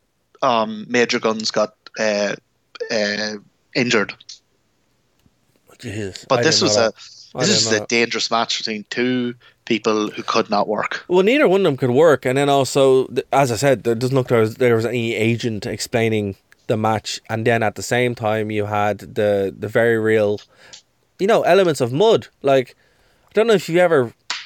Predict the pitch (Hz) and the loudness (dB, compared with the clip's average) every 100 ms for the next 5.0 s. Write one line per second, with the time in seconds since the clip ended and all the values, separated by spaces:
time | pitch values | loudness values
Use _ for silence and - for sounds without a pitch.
0 | - 123 147 190 185 127 107 101 104 120 | -6 2 4 4 2 2 2 0 0 -2
1 | - _ _ _ - - 120 117 113 117 | -4 _ _ _ -12 -4 0 2 2 0
2 | 110 - 139 117 113 110 107 104 - 107 | -2 -8 -2 0 2 0 0 -2 0 -2
3 | 98 - 92 - - 104 - 117 107 - | -2 -8 -10 -12 -12 -10 -2 0 0 0
4 | 110 110 110 107 - 123 120 107 107 110 | -2 -2 -2 0 0 2 2 2 2 0